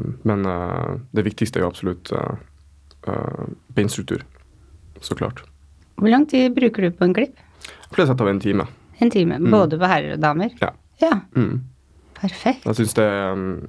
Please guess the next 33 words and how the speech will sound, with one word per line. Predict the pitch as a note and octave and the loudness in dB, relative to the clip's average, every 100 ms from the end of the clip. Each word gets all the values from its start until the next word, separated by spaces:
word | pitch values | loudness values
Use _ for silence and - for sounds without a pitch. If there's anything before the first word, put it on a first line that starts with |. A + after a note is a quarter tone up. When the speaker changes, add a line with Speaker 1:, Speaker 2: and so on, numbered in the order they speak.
| - | -2
Speaker 1:
jeg | A2+ | 0
synes | G#2+ | 2
det | G#2+ | 0
er | G2+ | 0
veldig | F#2 F2 | -2 -2
greit, | E2 E2+ | -4 -6
for | - | -2
da | G2 | 0
har | G2 | 0
jeg | F2+ D#2+ D#2 - - - - | -2 -4 -8 -10 -20 -20 -4
god | A2+ | 0
nok | G2+ | 0
tid | G2+ G2 | -2 -4
til | F#2+ | 0
å | F#2+ | 0
gjøre | G2 F#2 F2 E2+ - - - - - - - _ - - _ - _ _ - - | 0 0 -4 -6 -14 -14 -12 -14 -16 -20 -20 _ -20 -20 _ -20 _ _ -4 -2
akkurat | C3 A#2+ | 0 2
den | A2 | 2
jobben | G#2+ G#2+ G2 F#2+ G2+ A2+ - - _ - | 2 0 0 -2 -4 -10 -20 -20 _ -2
jeg | G#2 | 2
vil, | A2+ C3 - _ _ - | 2 0 -10 _ _ -4
eh, | G#2 F#2 - | -2 -2 -4
sånn | - G#2+ | -2 -2
at | G2 | 0
jeg, | G2+ F#2+ F2+ G2 B2 - - - _ | -2 -2 -2 -4 -6 -14 -20 -20 _
jeg | G2+ G2+ | -2 -2
ikke, | - F#2+ | 0 0
eh, | F#2 F2+ F#2 F#2 F#2+ - | 0 -2 -2 -2 -6 -6
ha, | - - | -8 -2
får | A2+ | -2
det | G2 | 0
travelt, | A#2 A2 G#2+ G#2 - - | 2 2 0 -2 -8 -4
og | F2+ F2+ - | -2 -2 -2